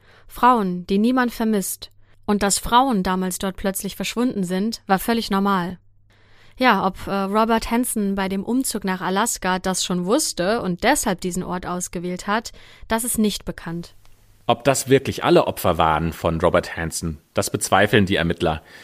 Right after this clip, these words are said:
Speaker 2: Aber ohne seine Mithilfe können sie nichts machen, weil es einfach sehr schwer ist, ihm andere Morde nachzuweisen.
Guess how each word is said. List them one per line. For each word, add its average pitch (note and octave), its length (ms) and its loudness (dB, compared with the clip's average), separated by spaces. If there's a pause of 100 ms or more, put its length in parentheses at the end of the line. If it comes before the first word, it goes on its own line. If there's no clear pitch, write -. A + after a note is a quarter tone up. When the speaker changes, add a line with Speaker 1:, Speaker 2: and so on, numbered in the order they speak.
(300)
Speaker 2:
Aber G2+ 220 2
ohne D3+ 200 8
seine A2+ 240 4
Mithilfe D#3 540 4
können C#3+ 320 0
sie B2+ 140 2
nichts G2+ 260 -4
machen, B2+ 420 0
weil G#2 160 2
es G2+ 80 -4
einfach G2+ 320 -4
sehr G2+ 240 0
schwer G#2+ 320 2
ist, G#2 300 -2
ihm F#2+ 160 0
andere G2 360 2
Morde F#2+ 420 4
nachzuweisen. F2+ 840 0